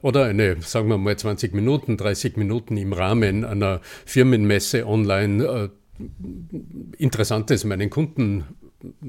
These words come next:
weitergeben. Aber ich weiß, dann stehe ich da irgendwie vor,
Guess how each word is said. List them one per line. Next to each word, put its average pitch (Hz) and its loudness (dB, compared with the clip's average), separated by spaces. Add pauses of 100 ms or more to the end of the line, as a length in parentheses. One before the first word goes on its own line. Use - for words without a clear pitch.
(220)
weitergeben. 123 2 (760)
Aber 135 6
ich 143 -2
weiß, 117 4
dann 110 2
stehe 123 0
ich 117 -2
da 127 0
irgendwie 117 -2
vor, 107 2